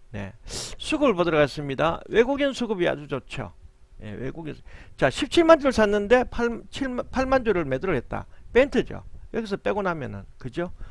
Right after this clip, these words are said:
그래도 십만 주가 되잖아요. 네. 자, 그런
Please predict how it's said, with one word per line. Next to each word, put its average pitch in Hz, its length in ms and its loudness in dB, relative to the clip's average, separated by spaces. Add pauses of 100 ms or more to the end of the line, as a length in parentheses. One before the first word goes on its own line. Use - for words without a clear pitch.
(200)
그래도 240 300 0
십만 226 400 -4
주가 113 160 -8
되잖아요. 104 420 -12 (280)
네. 98 220 -12 (960)
자, - 240 -12
그런 117 300 -12